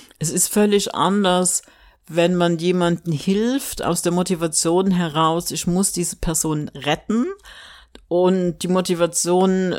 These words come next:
diese Person darf mich nie verlassen, weil sonst bin ich alleine, also eigentlich versuche ich mich selber zu retten.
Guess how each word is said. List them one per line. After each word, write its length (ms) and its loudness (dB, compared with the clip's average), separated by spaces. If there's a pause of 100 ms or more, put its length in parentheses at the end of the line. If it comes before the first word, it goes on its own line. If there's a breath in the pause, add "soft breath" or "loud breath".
(140)
diese 240 -6
Person 580 0
darf 260 -2
mich 200 -2
nie 160 -2
verlassen, 680 -2
weil 140 0
sonst 280 -4
bin 140 -2
ich 200 -6
alleine, 580 -4
also 280 -6
eigentlich 340 -6
versuche 340 -2
ich 140 -4
mich 120 -6
selber 360 -4
zu 140 -8
retten. 440 -6